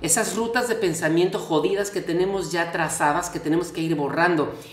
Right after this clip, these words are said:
Es por eso que amo yo tanto, ya luego vamos a hacer un episodio al respecto, eh, <clears throat> Access Consciousness. Access Consciousness es, son una serie de herramientas que nos ayudan a ver la vida de manera distinta, a crear nuestro propio universo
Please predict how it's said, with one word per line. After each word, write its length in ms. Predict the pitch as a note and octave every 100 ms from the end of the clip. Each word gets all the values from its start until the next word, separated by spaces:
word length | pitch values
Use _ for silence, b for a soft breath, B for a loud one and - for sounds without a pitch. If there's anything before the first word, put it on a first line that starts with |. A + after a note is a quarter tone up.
| B -
Es 180 | G#3
por 220 | A3+ B3+ B3
eso 260 | A#3+ A3+
que 120 | G#3
amo 200 | F#3+ F#3+
yo 200 | F#3 F#3
tanto, 540 | F#3 D#3 D3 - B2+ B2+ - - -
ya 140 | - A#2+
luego 160 | C#3+
vamos 140 | C#3+ C#3
a 20 |
hacer 120 | C3+
un 60 | C#3
episodio 420 | - A2+ A#2 B2
al 60 | A#2+
respecto, 580 | A2 A2 - C3 - B B B B
eh, 580 | C#3+ C#3+ C3+ B2 A2+ - F#3
<clears throat> 120 | E3+
Access 380 | F3 F#3+ - A3
Consciousness. 600 | - A3+ - C#3 A#2 A2+
Access 320 | D#3+ D#3+ G#3+ -
Consciousness 560 | G#3+ G#3+ G#3+ A3+ A3+ B B B B
es, 160 | G3+ G3+
son 400 | - F3+ - G#3
una 180 | A3+ A3
serie 320 | A3 G#3 G#3+
de 80 | G3
herramientas 560 | C#3+ C#3+ D#3+ D#3+ E3+
que 60 | E3
nos 160 | D3 D#3+
ayudan 500 | C#3 D3+ F3 E3 B B B
a 160 | D3 D3+
ver 240 | E3 F#3
la 100 | G3+
vida 220 | F3+ F3 F3+
de 100 | D#3+
manera 220 | D3 D#3+
distinta, 680 | C3+ - D3+ D3 D#3+ -
a 100 | D3
crear 380 | - C#3 C#3 D#3+
nuestro 420 | G3 G3 D#3+ C3+ A#2
propio 380 | D#3+ E3 F3
universo 840 | E3 D3+ C3 B2+ A#2+ A2+ B2+ D3 B